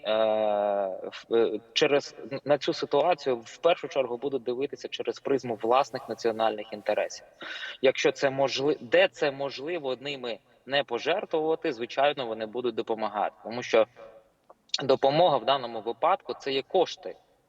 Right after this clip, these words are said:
це є економіка. Чи, е, м, чи вигідно, наприклад, Румунії збільшувати перевалку через румунські порти? Звичайно, тому що це кошти для румунської логістики,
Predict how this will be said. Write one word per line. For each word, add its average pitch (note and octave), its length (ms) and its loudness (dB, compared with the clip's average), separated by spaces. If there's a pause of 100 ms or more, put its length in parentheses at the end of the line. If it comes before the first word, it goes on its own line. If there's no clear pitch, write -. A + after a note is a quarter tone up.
(140)
це - 160 -6
є A#2+ 140 0
економіка. A#2 760 -6 (520)
Чи, E3 680 2 (420)
е, A#2 240 4 (340)
м, A2 640 -8 (1040)
чи E3+ 300 4
вигідно, B2 800 2
наприклад, B2 520 0
Румунії C#3+ 640 0 (240)
збільшувати A#2 840 2
перевалку C#3+ 760 2
через B2+ 320 -6
румунські C#3+ 520 -6
порти? C3 460 -2 (300)
Звичайно, A#2+ 840 0
тому A#2 180 -6
що B2+ 140 -4
це - 180 -4 (160)
кошти D#3 600 0
для A#2+ 300 2 (380)
румунської C3+ 680 0
логістики, C#3 760 -4